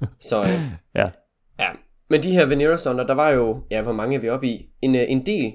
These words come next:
Speaker 2: Jeg tror, de kom op på Venera seksten eller sådan noget.
Speaker 1: Ja.
Speaker 2: Øh, det er jo så ikke dem alle sammen, der lykkedes. Nogle af dem, altså, der var forskellige, øh, sådan små, små fejl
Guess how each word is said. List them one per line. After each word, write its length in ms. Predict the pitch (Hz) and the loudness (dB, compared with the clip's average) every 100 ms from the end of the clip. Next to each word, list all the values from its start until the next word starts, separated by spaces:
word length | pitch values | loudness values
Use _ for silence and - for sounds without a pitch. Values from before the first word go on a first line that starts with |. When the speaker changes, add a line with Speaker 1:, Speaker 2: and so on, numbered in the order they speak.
| - | -10
Speaker 2:
Jeg 100 | - | -4
tror, 120 | 160 | -2
de 80 | 127 | 0
kom 100 | 135 | -2
op 160 | 143 | -2
på 400 | - 123 104 101 95 | -2 -2 -2 -6 -8
Venera 440 | 113 110 113 107 | -6 -2 -2 -2
seksten 400 | 107 117 135 - | -4 -4 -4 -6
eller 140 | 113 104 | -6 -6
sådan 100 | 135 | -4
noget. 160 | 120 127 - - _ _ _ - - - | -4 -6 -12 -20 _ _ _ -20 -8 0
Speaker 1:
Ja. 40 | |
Speaker 2:
Øh, 60 | 123 | 2
det 100 | 107 | 2
er 40 | |
jo 40 | 127 | 2
så 80 | |
ikke 100 | 147 | 2
dem 120 | 143 127 | 4 4
alle 120 | 135 | 4
sammen, 200 | 139 113 | 2 0
der 60 | 110 | 0
lykkedes. 480 | 143 127 104 - | 0 0 -4 -4
Nogle 200 | - 135 | -2 2
af 60 | 127 | 2
dem, 160 | 104 101 | 0 -6
altså, 220 | - 113 110 | -6 -2 -2
der 40 | |
var 60 | - | -2
forskellige, 480 | 127 147 117 104 - | -2 -2 0 -4 -4
øh, 160 | 110 | -4
sådan 140 | 104 110 | -4 -6
små, 260 | - 123 - | -2 -2 -2
små 180 | - 123 | -4 -4
fejl 260 | 127 90 | -4 -6